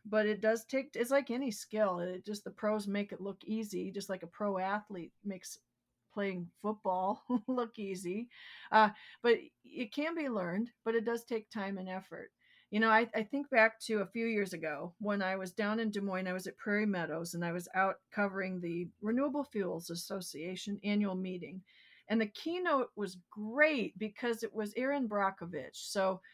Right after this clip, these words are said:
the, the, the real Erin Brockovich, not Julia Roberts from the movie Erin Brockovich, but the real deal. And she was talking about Superman isn't coming and how we all need to step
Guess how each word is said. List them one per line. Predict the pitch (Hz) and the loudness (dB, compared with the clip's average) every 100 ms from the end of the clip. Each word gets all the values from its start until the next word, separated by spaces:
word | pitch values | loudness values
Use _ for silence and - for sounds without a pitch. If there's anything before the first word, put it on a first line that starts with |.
| - _ - | -20 _ -2
the, | 214 196 - 214 | 2 2 0 -6
the, | 254 285 | -2 0
the | 208 294 330 | 2 2 2
real | 285 294 294 262 220 | 0 4 6 6 6
Erin | 226 214 202 | 4 4 4
Brockovich, | 190 185 - 170 - - | 4 4 0 -8 -8 -4
not | 214 226 214 | -2 0 -2
Julia | 254 247 240 208 | -4 0 2 2
Roberts | 190 190 185 185 175 - | 2 2 2 0 -6 -8
from | - 202 196 | -8 -4 -4
the | 185 | 0
movie | 214 285 214 185 185 | 2 2 0 -2 0
Erin | 180 175 | -2 -2
Brockovich, | 170 160 165 165 160 156 - _ _ - _ | -2 -4 -6 -6 -4 -6 -8 _ _ -20 _
but | 190 185 | -2 0
the | 208 | -2
real | 214 240 240 247 247 - 214 | 2 2 2 0 -2 -10 -4
deal. | 220 170 160 202 202 | 0 2 0 -2 -4
And | 190 | -6
she | - 226 | -6 -6
was | 254 - | -6 -6
talking | 240 202 202 196 185 | -4 -4 -4 -8 -6
about | 190 185 185 - - | -2 0 -2 -6 -16
Superman | - 240 233 208 202 196 | -10 -8 -4 0 0 -2
isn't | 196 190 170 - | -4 -6 -10 -12
coming | - 196 175 110 143 185 _ 185 | -6 -4 -4 -6 -10 -12 _ -10
and | 185 | -8
how | 170 196 | -6 -4
we | 190 185 - | -4 -6 -2
all | 196 208 208 | 0 2 2
need | 208 202 | 0 -2
to | 185 | -8
step | - 196 | -4 -2